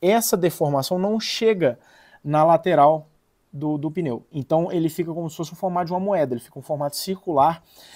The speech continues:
a área de contato do pneu com o chão, porque ele não começa a deformar no sentido horizontal, pra frente e pra trás, né? Então isso faz com que a área de contato no sentido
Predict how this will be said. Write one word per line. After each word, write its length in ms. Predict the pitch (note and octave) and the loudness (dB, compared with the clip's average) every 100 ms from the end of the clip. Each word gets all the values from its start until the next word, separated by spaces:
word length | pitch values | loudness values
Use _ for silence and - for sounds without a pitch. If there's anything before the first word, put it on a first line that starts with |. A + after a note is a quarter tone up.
| - - | -12 0
a 100 | D3+ | 4
área 220 | F3 F#3 | 6 4
de 120 | E3+ | 2
contato 600 | - F#3+ F3 G3 G#3+ G#3+ | 0 0 2 2 2 0
do 100 | F#3 | -8
pneu 260 | F#3+ F3+ F3 | -6 -6 -6
com 160 | F#3 | -8
o 60 | G3 | -10
chão, 220 | - B2+ | -8 -8
porque 160 | - C#3 | -6 -4
ele 80 | |
não 120 | C#3 D3+ | -4 -6
começa 420 | F3 D#3+ D3+ E3 | -6 -4 -4 -4
a 40 | |
deformar 600 | D3 D3 E3 B2+ C3 C3+ | -8 -8 -8 -6 -6 -8
no 100 | C#3+ | -10
sentido 520 | - C#3+ - C3+ C#3 - _ _ _ _ _ _ | -12 -14 -10 -10 -10 -16 _ _ _ _ _ _
horizontal, 560 | D3 C3 B2+ D3 B2+ A2+ | 0 0 0 -2 -2 -2
pra 160 | - C3 | -4 -8
frente 340 | - C3 B2 | -4 -6 -6
e 40 | |
pra 160 | - C#3 | -6 -6
trás, 440 | - - - - _ | -6 -10 -10 -18 _
né? 120 | - _ _ - - - _ | -20 _ _ -20 -20 -20 _
Então 360 | E3+ E3+ F#3 G3 | -6 2 4 4
isso 240 | F#3+ E3 F3+ | -2 -6 -2
faz 200 | F3 F#3+ | -2 -2
com 100 | E3+ | 0
que 80 | |
a 80 | E3 | 4
área 180 | E3+ E3+ | 4 2
de 160 | D3+ C4 | -2 -6
contato 800 | - A#3+ A#3 - D#3 C3 - C#3 | -2 0 0 2 6 6 4 -4
no 160 | D#3 | -2
sentido 1000 | D#3+ - F3+ E3 - - C#4+ A#3+ C3+ | -2 -2 -2 -2 -4 0 2 2 0